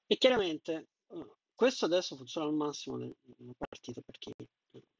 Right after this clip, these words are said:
appunto, Nero è diventato forte, c'è anche una pietra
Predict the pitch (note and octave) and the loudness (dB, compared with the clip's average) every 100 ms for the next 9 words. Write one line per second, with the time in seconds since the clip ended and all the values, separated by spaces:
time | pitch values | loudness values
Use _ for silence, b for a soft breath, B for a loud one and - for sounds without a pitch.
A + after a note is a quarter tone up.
0 | _ _ - _ - - C3 C3+ C3 - | _ _ -20 _ -20 -14 -8 -4 -4 -4
1 | B2+ B2 B2 A#2+ A#2+ C3 - - B2 - | -4 -4 -4 -6 -4 -6 -4 -4 -4 -4
2 | B2 B2+ A#2+ - B2+ | -4 -4 -8 -8 -6